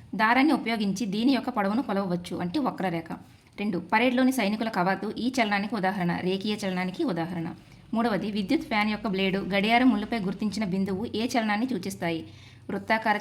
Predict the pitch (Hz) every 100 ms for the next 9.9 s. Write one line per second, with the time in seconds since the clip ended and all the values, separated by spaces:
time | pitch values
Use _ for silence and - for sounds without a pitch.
0 | 208 170 175 160 175 175 349 233 185 190
1 | 196 170 160 - - - 202 - 220 202
2 | - 196 196 294 - - 226 247 202 170
3 | 202 202 262 262 262 254 202 214 196 277
4 | - - 214 202 247 262 302 220 214 214
5 | 233 220 220 247 247 247 254 - 196 208
6 | 202 226 262 214 208 226 240 226 262 214
7 | 196 185 175 - - 175 - 175 180 196
8 | 208 220 196 185 - 185 185 311 - -
9 | - - 202 233 202 208 190 196